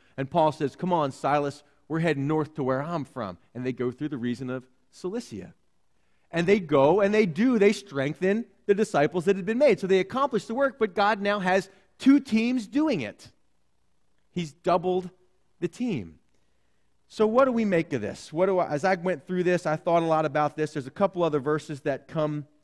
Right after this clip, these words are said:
into play here. Uh, again, the message is still the same. It's the methods that they disagree on. So the first thing I would say as a church, let's learn to appreciate diversity.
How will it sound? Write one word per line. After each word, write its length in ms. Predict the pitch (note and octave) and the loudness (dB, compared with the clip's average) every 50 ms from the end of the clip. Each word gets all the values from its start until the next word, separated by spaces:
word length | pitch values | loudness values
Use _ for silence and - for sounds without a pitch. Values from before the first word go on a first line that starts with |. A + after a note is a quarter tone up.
| _ _ _ - | _ _ _ -4
into 260 | F3 E3 D#3+ - C#3+ | -4 -4 -4 -6 -12
play 320 | - _ - E3+ D#3+ E3 | -12 _ -4 -2 0 0
here. 360 | D#3+ D3 C3+ A2+ A2 A2 A2+ A2+ _ _ _ _ _ _ _ _ _ _ _ _ _ _ _ _ - | 0 0 -2 -4 -4 -4 -6 -10 _ _ _ _ _ _ _ _ _ _ _ _ _ _ _ _ -18
Uh, 140 | - A2 A2 - | -14 -12 -8 -6
again, 380 | D#3+ C#3 F3 F3 D3 B2+ - - _ _ - | -4 0 0 0 0 0 -4 -8 _ _ -6
the 80 | D3 | -4
message 460 | C#3+ D3+ F3+ A#3 A3+ - G#3+ F#3 C#3+ E3 | -2 0 2 0 0 0 -2 -2 -2 -2
is 100 | D3+ - | -6 -6
still 240 | - - E3+ D3 | -4 -2 -2 -2
the 100 | C3+ C#3 | -2 -2
same. 380 | C3+ - - C#3+ B2 A#2+ B2 C3+ | -6 -6 -6 -4 -4 -4 -6 -6
It's 140 | C3+ C3+ - | -10 -12 -10
the 120 | - C#3+ C3+ | -6 -6 -4
methods 420 | C#3 D#3+ F3 F3 - F3+ D3 - | -4 -4 -6 -6 -6 -8 -8 -8
that 160 | - C#3 - | -8 -10 -6
they 100 | - B2+ | -6 -8
disagree 520 | A#2+ C3 B2+ - C#3 B2 G#2+ C3+ D#3 D3 A2+ | -6 -8 -12 -12 -12 -12 -8 -6 -4 -4 -4
on. 320 | F#2+ F#2+ F#2 G2 G2+ G2 _ _ _ _ _ _ _ _ _ _ _ _ _ _ _ _ | -6 -6 -10 -10 -12 -14 _ _ _ _ _ _ _ _ _ _ _ _ _ _ _ _
So 120 | - F#3+ F#3 | 0 0 0
the 80 | F3+ | 0
first 280 | F3 - C4+ D#4 - - | 0 -4 -4 -4 -4 -2
thing 160 | G#3+ F#3 F3 | -2 0 2
I 120 | E3 D#3+ D#3 | 2 2 2
would 160 | D3+ D#3 - | 0 -2 -6
say 420 | - - E3 D3+ D3 D3 D3+ - - - | -4 -2 0 2 2 2 0 -2 -6 -4
as 160 | C#3 D3 B2+ | -4 -4 -4
a 40 | C3+ | -6
church, 540 | - - - F#3 G3+ G#3 E3+ - - - - _ _ _ _ _ _ _ _ _ _ - | -10 -6 -2 -2 -2 -2 -4 -8 -16 -20 -20 _ _ _ _ _ _ _ _ _ _ -10
let's 200 | - - - - | -10 -10 -8 -4
learn 280 | F3 F3 F3 E3+ E3 | -4 -2 -2 -2 -4
to 160 | E3 - D#3 A#2+ | -6 -6 -6 -6
appreciate 1040 | - - - - D3 D3 C#3+ - - C#3+ B2+ B2 A#2+ A2 - _ _ _ _ _ | -6 -8 -10 -8 -8 -8 -8 -8 -6 -2 0 0 0 -2 -4 _ _ _ _ _
diversity. 640 | - B2 F#2 F#2+ G2+ G2 - - G#2 E2 F2 E2+ E2+ | -14 -14 -12 -12 -12 -14 -14 -16 -18 -16 -16 -16 -18